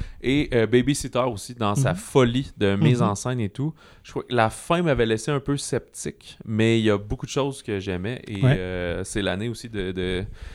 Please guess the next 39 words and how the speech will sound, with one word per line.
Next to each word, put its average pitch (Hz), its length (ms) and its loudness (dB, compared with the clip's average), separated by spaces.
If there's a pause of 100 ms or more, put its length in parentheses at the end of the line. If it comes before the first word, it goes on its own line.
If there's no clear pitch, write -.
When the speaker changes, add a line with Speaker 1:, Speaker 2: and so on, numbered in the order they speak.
(140)
Speaker 1:
Steven 104 340 -4
Laplante 107 440 -6
<laughs> 107 40 -10
aussi, - 240 -6 (200)
dans 117 120 -4
Babysitter 107 460 -2
Speaker 2:
Ouais, 170 80 8 (140)
c'est 120 80 4
Speaker 1:
et 113 60 2
dans 110 160 0
Viking, 127 400 -6 (540)
que 95 340 2
j'ai, 95 200 -6
j'ai 95 140 -10
beaucoup 101 220 -8
apprécié. 117 500 -6 (340)
Fait - 180 -6
que, - 140 -4
euh, 87 640 0 (120)
ouais, 135 200 0
ça, - 120 -8
c'est 143 160 -4
comme 120 200 -2
mes 107 120 -2
mentions 101 320 -2
pour 117 100 -8
l'amener, 101 200 -6
il 101 60 -10
faut - 160 -16
s'arrêter, - 360 -12
parce - 140 -20
que - 120 -16
là, 98 80 -10
je 101 60 -14
mettrais 90 260 -10
tout, - 240 -16
là, 143 100 -12
mais, 92 320 -10
euh, 82 220 -10